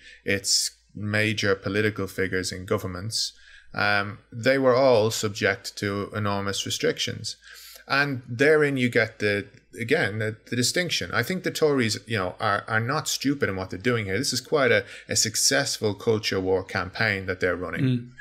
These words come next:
Speaker 1: Uh, and we may come to some discussions about, about why that might be in universities and so on in, in the next, um, in the next piece of this conversation. Um, but th-, what they're doing is they're cynically,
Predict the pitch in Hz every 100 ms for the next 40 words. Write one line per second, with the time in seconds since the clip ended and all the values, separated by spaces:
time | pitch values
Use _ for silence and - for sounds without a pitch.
0 | - - 104 104 110 110 113 113 117 110
1 | - - 98 92 - - 98 95 92 -
2 | 92 92 90 - 101 92 - 95 95 101
3 | 101 101 95 95 - 92 90 - 165 156
4 | 135 104 98 95 104 110 - 107 95 92
5 | 92 - 95 98 107 104 101 98 - -
6 | - 101 101 107 - - - 92 101 92
7 | 92 107 104 117 120 - 104 98 95 92
8 | 90 - 90 90 - 85 - 95 - -
9 | - - 123 120 113 - 143 135 139 135
10 | 127 117 113 151 147 117 107 - 104 101
11 | 95 - 147 143 123 - 95 90 92